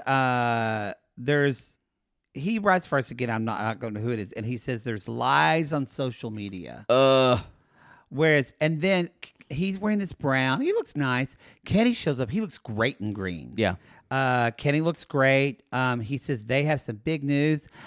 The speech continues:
Speaker 1: but I don't really care what other people say. <laughs>
Speaker 2: Holly shows up in pink earphones with light, with lights on 'em. Her hair is lighter.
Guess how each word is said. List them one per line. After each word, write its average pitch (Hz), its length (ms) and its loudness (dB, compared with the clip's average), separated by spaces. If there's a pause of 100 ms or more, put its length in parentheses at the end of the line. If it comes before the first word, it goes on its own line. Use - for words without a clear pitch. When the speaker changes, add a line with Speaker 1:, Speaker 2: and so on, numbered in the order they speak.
(220)
Speaker 1:
but 87 140 -8
I 82 120 -2
don't 80 180 -2
really 76 280 -8
care 69 340 -8
what 60 220 -10
other 60 120 -12
people 69 340 -16
say. - 440 -18 (600)
<laughs> - 640 -20
Speaker 2:
Holly 262 400 6
shows 185 440 4
up 160 300 4 (380)
in 143 200 2
pink 208 420 2
earphones 135 840 6
with 127 120 0 (160)
light, 147 500 0
with 117 140 -10
lights 151 440 2
on 110 180 0
'em. 107 260 0 (600)
Her 147 140 2
hair 202 320 4
is 165 180 4
lighter. 135 640 6